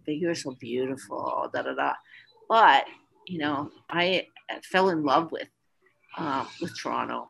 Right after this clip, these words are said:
and the area that we live in is,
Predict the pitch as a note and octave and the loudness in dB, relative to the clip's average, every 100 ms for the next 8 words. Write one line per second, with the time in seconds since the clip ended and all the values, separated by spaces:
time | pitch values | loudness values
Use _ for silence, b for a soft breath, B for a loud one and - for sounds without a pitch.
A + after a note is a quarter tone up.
0 | _ D#3+ D#3 D3 - F3 F#3 F3 D3+ - | _ -2 0 0 0 2 4 2 0 0
1 | D3 C#3+ D3 C#3 C3+ B2 G#2+ A2 C3 _ | 2 4 4 0 -4 -8 -12 -14 -20 _
2 | _ _ _ D3+ C3+ | _ _ _ -6 -4